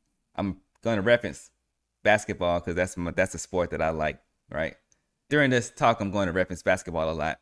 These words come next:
right? So just to put that out front and center. So just like the game of basketball, basketball in and of itself is a sport that was designed for leisure, fun, and entertainment, right?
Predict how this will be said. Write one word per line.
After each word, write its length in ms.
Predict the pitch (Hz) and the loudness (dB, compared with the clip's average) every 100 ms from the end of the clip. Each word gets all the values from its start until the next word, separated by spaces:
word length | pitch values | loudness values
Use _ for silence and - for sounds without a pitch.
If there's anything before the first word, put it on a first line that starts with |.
| _ - | _ -14
right? 300 | 73 78 - | -8 -8 -10
So 160 | - | -14
just 200 | 80 80 | -14 -12
to 60 | 80 | -12
put 200 | - 82 | -10 -2
that 160 | 85 80 | 2 2
out 260 | 73 - _ _ _ | 0 -4 _ _ _
front 220 | - 90 | -2 0
and 60 | 67 | 0
center. 300 | 113 92 80 _ _ - - _ _ - | -2 -2 -4 _ _ -20 -20 _ _ 0
So 200 | 123 113 | 4 4
just 160 | 143 | 6
like 120 | 131 | 6
the 80 | 107 | 6
game 180 | 127 117 | 2 2
of 100 | 101 | 4
basketball, 720 | 110 110 107 101 95 95 - _ | 4 4 0 2 2 0 -6 _
basketball 520 | 131 160 156 139 127 | 2 2 2 4 4
in 180 | - 127 | 2 0
and 120 | 120 | 0
of 140 | 104 92 | 0 -2
itself 560 | 73 - 101 82 - _ _ | -4 0 2 2 -4 _ _
is 160 | 98 95 | -10 -8
a 80 | 82 | -10
sport 380 | - 95 87 - - | -8 -2 -2 -4 -4
that 140 | 95 92 | 0 0
was 140 | 87 | -2
designed 480 | 78 98 98 92 92 | -6 -2 0 0 -4
for 160 | 82 | -8
leisure, 440 | 80 104 120 107 98 | -4 -2 -2 -2 -4
fun, 460 | - 98 92 87 - - | -2 0 0 -4 -10 -8
and 120 | 90 | -6
entertainment, 600 | 95 98 85 92 82 78 | -4 -6 -4 -2 -2 -2
right? 260 | - 82 | -2 -2